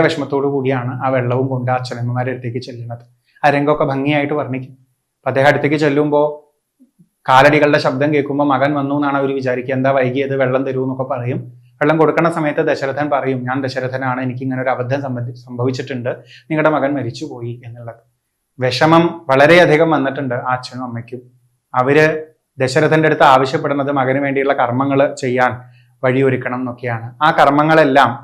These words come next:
അവര് വേണ്ടതുപോലെ ചെയ്യാൻ സഹായിച്ചു ദശരഥനെ, അല്ലെങ്കിൽ ദശരഥൻ അവരെ സഹായിച്ചു ആ കർമ്മങ്ങളെല്ലാം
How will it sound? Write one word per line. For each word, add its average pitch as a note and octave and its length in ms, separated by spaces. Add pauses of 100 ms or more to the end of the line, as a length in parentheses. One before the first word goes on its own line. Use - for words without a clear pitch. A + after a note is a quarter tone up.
അവര് C3 220 (100)
വേണ്ടതുപോലെ B2+ 600 (1500)
ചെയ്യാൻ B2+ 320 (100)
സഹായിച്ചു B2 460 (100)
ദശരഥനെ, A#2+ 480 (600)
അല്ലെങ്കിൽ C3+ 320
ദശരഥൻ C#3+ 380
അവരെ C3+ 160 (100)
സഹായിച്ചു B2 420 (100)
ആ - 100
കർമ്മങ്ങളെല്ലാം A#2+ 600